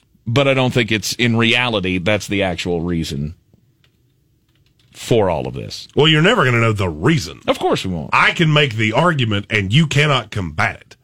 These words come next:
Speaker 1: Mm-mm.
Speaker 2: Uh, of this is the shortest offseason ever, and it's bar none the most injuries we've ever seen.
Speaker 1: Mm-hmm.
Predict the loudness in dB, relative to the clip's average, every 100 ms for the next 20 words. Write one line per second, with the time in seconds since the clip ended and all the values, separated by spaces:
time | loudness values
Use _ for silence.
0 | -2 0 2 2 2 2 2 2 2 2
1 | 2 2 2 0 0 0 2 2 2 2
2 | 0 0 -2 -2 2 2 2 2 2 2
3 | 0 0 0 0 -2 -2 0 0 -2 -6
4 | -10 -6 -4 0 0